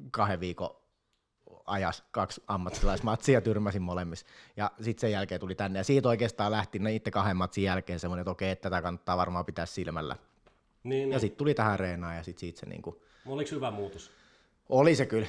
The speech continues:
Speaker 1: Siis vaik niinku meillä oli tosi hyvä reeniposse tossa Lappeenrannassa, hemmetin asiallisia sällei, sällei niinku kaikkia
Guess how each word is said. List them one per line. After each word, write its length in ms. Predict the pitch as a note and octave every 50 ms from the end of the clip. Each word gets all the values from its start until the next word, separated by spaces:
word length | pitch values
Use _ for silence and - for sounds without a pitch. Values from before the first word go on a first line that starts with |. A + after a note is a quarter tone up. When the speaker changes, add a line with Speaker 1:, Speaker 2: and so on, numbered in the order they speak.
| - -
Speaker 1:
Siis 420 | - - B2+ G#2+ - - - _ _ _ - - - _ - C#3
vaik 200 | C#3 D3+ D3 -
niinku 400 | E3+ D#3+ D#3 A#2 C#3 D#3+ - - -
meillä 200 | C3 C#3+ C#3+ C#3+
oli 80 | C#3+
tosi 280 | C3+ E3 D#3 C#3 D#3+ C#3
hyvä 200 | C3+ C3+ B2+ B2 - - - -
reeniposse 680 | C#3+ C3+ C3 C3 B2+ B2 B2+ G2+ - A#2 A2+ - - A2+
tossa 220 | - A2+ A2 - - - - - - _ _ _ _ _ _ _ _ -
Lappeenrannassa, 680 | A#2 B2 A#2 - - - A#2 A2 A2 A2 A2 G#2 - A#2
hemmetin 400 | A2 A2 A2 A2 G#2 - G#2+ G#2
asiallisia 500 | G#2+ - A2+ G2 F#2+ G2 F#2+ - G2 F#2
sällei, 480 | - A2 G#2 G#2 G2 G2 F#2+ F#2 F2+ F#2 - _ _ -
sällei 460 | - - A2 A2 G#2+ G#2 G2+ G2+ G2
niinku 280 | F#2+ G2 G2 F2+ -
kaikkia 540 | E2+ - G#2 G2 G2 G2 - - G2 F#3 -